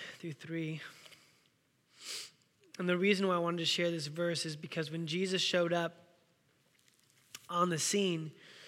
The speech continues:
his first sermon he ever gave, uh, the passage he chose to preach from, if you will,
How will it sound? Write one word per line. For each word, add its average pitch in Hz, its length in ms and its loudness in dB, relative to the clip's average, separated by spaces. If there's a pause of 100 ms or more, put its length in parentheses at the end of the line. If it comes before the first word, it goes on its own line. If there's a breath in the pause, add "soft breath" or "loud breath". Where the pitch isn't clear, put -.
(760 loud breath)
his 185 240 4
first 214 320 8
sermon 196 300 8
he 180 180 8
ever 165 180 10
gave, 170 640 8 (500 loud breath)
uh, 160 420 4 (280)
the 175 140 -2
passage 208 540 10
he 202 140 4
chose 190 500 6
to 165 200 -2 (160)
preach 226 360 2
from, 160 360 -4
if - 180 -6
you 170 140 -2
will, 160 320 -4